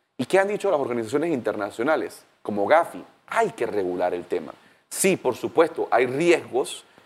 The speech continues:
de lavado de activos con los cri-, con, con las criptomonedas, con los criptoactivos, así como con cualquier otra cosa. Pero ¿qué es lo que hacemos? No te-, no nos quedamos con los brazos cruzados, no pretendemos que no haya un problema. Al contrario, vamos a regularlo para que haya claridad, para que haya fiscalización,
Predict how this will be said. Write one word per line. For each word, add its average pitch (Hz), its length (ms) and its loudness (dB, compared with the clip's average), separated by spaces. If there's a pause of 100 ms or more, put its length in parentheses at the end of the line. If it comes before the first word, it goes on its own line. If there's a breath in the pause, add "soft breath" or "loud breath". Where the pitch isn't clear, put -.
(100)
de 110 100 6
lavado 107 300 8
de 139 60 6
activos 127 440 2
con 110 160 -4
los 101 120 -6
cri-, - 180 -8 (100)
con, - 140 -4
con - 200 -2
las 95 80 -2
criptomonedas, 107 480 0
con 110 180 -4
los 104 180 -6
criptoactivos, 147 480 0
así 139 100 -6
como 151 160 0
con 123 140 0
cualquier 131 320 0
otra 165 200 2
cosa. 127 300 -2 (460 loud breath)
Pero 151 180 8
¿qué 202 80 -4
es 254 40 2
lo 240 100 4
que 208 80 2
hacemos? 202 520 0 (380)
No 156 100 0
te-, 196 120 2
no 180 100 4
nos 220 140 2
quedamos 165 220 0
con 156 100 -2
los 110 100 2
brazos 120 300 4
cruzados, 120 460 6
no 123 100 -4
pretendemos 151 400 -2
que - 100 -4
no 104 60 -2
haya 123 100 0
un 131 60 -4
problema. 139 340 0
Al 107 80 -4
contrario, 160 500 -2 (440 soft breath)
vamos 147 240 4
a 160 60 2
regularlo 165 680 6 (160)
para 101 240 2
que 113 100 0
haya 127 140 6
claridad, 160 520 2
para 98 140 -2
que 101 140 0
haya 120 100 4
fiscalización, 160 800 0